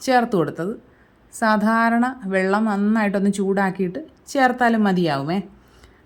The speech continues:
നമ്മൾ മിക്സ് ചെയ്തിട്ട് ആ സ്പൂൺ ഇങ്ങനെ എടുക്കുമ്പോൾ അതിൽ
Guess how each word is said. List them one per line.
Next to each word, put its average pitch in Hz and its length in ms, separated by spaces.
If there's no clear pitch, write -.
നമ്മൾ 214 200
മിക്സ് - 340
ചെയ്തിട്ട് 196 300
ആ 214 100
സ്പൂൺ 220 440
ഇങ്ങനെ 202 320
എടുക്കുമ്പോൾ 175 500
അതിൽ 214 160